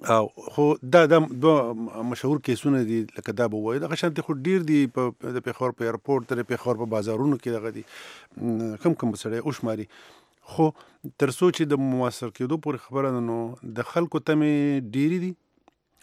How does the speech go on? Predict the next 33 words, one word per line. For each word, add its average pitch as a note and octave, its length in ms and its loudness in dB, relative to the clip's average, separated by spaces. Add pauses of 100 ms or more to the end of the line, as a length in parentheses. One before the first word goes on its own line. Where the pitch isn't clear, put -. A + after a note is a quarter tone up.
(140)
او A2 300 0 (460)
تر A#2+ 160 0
اوسه D3+ 320 -2 (140)
چې A#2+ 80 -6 (180)
د G#2+ 100 -6
دې A#2+ 80 -4 (120)
عدالتونو A2+ 500 -4 (160)
کوم، A#2 160 -6 (640)
دغه B2 220 -4
دی، G#2+ 40 -8 (560)
نو C3 140 -6
خیر E3 160 0
عدالتونه C3+ 480 -2
خو C#3 100 -4 (140)
به A#2+ 80 -2 (260)
وخت - 240 -2
په A#2+ 140 2
مالي A2+ 260 -2 (120)
شهادتونه A2+ 520 -4
هم A2+ 140 -4
غواړي، A2 400 -4
م، G#2+ 360 -10 (120)
هغه A2+ 180 -4
ډېر B2 100 0 (220)
قانوني A#2+ 320 2 (140)
د A2 240 -8
پیچیدګیانې A#2 460 -4
وي G#2+ 120 -6
پکې. G#2 200 -14 (1500)
خو C3 160 0
د - 80 2
خلکو C#3 240 2
ورته - 180 -2